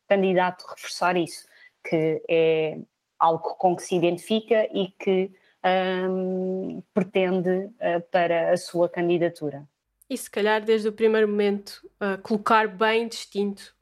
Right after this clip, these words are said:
Speaker 2: no currículo, no LinkedIn, que procura esta forma de trabalhar.
Speaker 1: Correto, sem dúvida. Aqui, o quanto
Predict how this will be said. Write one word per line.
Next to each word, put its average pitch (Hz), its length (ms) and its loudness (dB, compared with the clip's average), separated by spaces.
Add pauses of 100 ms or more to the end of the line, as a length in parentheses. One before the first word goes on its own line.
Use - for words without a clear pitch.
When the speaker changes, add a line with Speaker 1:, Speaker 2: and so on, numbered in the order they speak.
Speaker 2:
no 214 220 2
currículo, 226 540 -2
no 208 180 4
LinkedIn, 226 460 -2
que 247 560 -4 (180)
procura 220 760 0 (120)
esta 196 540 -6 (240)
forma 190 340 0
de 190 60 -14
trabalhar. 180 420 -4 (240)
Speaker 1:
Correto, 170 500 0 (600)
sem 190 220 0
dúvida. 156 460 -2 (420)
Aqui, 240 280 2
o 254 80 4
quanto 262 260 -2